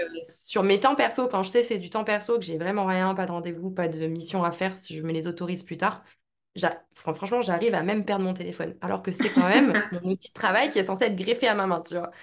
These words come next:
Speaker 2: Ouais.
Speaker 1: Mais là, ces derniers temps, ces derniers mois, depuis cet été que j'ai relâché, je me suis rendu compte que j'arrivais à perdre mon téléphone.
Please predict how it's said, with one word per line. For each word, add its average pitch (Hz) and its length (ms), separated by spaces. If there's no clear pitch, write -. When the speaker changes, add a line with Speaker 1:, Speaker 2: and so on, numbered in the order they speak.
Speaker 2:
Ouais. 180 160
Speaker 1:
Mais 220 160
là, 254 160
ces 269 200
derniers 240 360
temps, 233 220
ces 226 160
derniers 202 320
mois, 202 180
depuis 202 220
cet 190 200
été 185 200
que 208 80
j'ai 185 80
relâché, 175 320
je 214 100
me 190 60
suis 185 120
rendu 170 200
compte 240 160
que 208 80
j'arrivais 175 300
à 190 80
perdre 196 220
mon 185 100
téléphone. 170 400